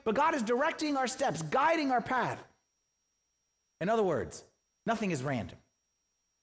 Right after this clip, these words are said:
Nothing is by chance. Nothing has just happened.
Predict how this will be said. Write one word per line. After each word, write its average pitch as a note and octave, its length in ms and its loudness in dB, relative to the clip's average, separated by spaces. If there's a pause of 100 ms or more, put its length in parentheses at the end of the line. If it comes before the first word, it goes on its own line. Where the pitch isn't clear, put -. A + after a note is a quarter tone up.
(840)
Nothing A#3 300 0
is F3 100 0
by D3+ 160 0
chance. B2 380 -4
Nothing A3+ 300 2
has E3+ 120 0
just G3 240 -2
happened. C#3+ 400 -4